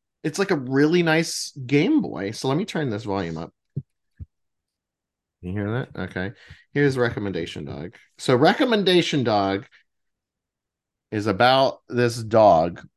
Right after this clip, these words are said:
that works in a, um, his job is to find people,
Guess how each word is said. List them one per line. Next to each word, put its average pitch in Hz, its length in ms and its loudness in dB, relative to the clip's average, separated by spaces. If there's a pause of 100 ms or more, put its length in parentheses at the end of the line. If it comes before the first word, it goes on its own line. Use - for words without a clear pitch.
(180)
that 110 200 0
works 147 420 0
in 123 180 -2
a, 107 280 2 (140)
um, 98 440 -2 (760)
his 127 260 0
job 160 480 0
is 131 320 -6
to 127 80 -4
find 139 360 0
people, 117 500 -6